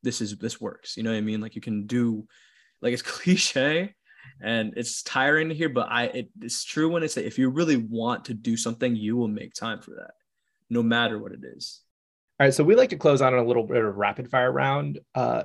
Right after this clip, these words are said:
Speaker 2: so first question, um, who's your dream artist collab?
Speaker 1: Tora Imoa, easily.
Speaker 2: Okay, all right.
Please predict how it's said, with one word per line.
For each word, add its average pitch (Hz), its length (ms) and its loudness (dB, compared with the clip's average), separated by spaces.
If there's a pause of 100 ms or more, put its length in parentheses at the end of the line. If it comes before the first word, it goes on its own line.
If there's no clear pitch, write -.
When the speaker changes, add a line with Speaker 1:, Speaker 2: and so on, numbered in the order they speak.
Speaker 2:
so 131 380 2 (100)
first 135 240 4
question, 139 680 2
um, 113 340 -2
who's 175 220 6
your 175 100 10
dream 127 280 4
artist 104 300 -2
collab? - 380 -4 (1500)
Speaker 1:
Tora 190 300 6
Imoa, 143 440 4 (300)
easily. 135 460 0 (1080)
Speaker 2:
Okay, - 300 2 (180)
all - 180 -8
right. - 200 -4